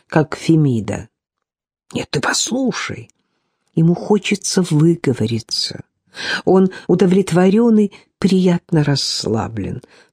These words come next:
Плоть на время отступила, и облегчение делает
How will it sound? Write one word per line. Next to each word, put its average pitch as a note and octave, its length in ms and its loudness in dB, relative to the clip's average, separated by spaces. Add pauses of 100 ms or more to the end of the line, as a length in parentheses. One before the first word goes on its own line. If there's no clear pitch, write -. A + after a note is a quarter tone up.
Плоть E3 760 2
на D3 220 4
время C#3 400 0
отступила, B2+ 680 -4
и - 200 0
облегчение E3+ 1080 2
делает D#3 460 2